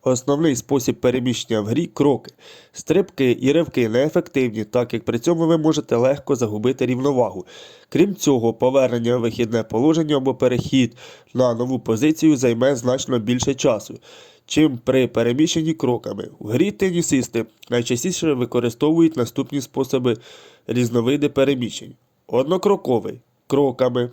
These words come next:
переступанням, випадами, з правої, з лівої ноги, з поворотом тулуба, з нахилом тулуба вперед, у боки. Багатокроковий — приставними кроками, з хресними кроками.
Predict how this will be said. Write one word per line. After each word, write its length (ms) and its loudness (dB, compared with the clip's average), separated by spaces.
переступанням, 1040 0
випадами, 760 0
з 160 -16
правої, 720 2
з 160 -10
лівої 580 2
ноги, 380 0
з 100 -20
поворотом 520 0
тулуба, 600 2
з 180 -10
нахилом 440 2
тулуба 380 4
вперед, 580 0
у 160 2
боки. 400 -2
Багатокроковий — 1080 0
приставними 680 2
кроками, 600 2
з 120 -16
хресними 540 0
кроками. 540 -4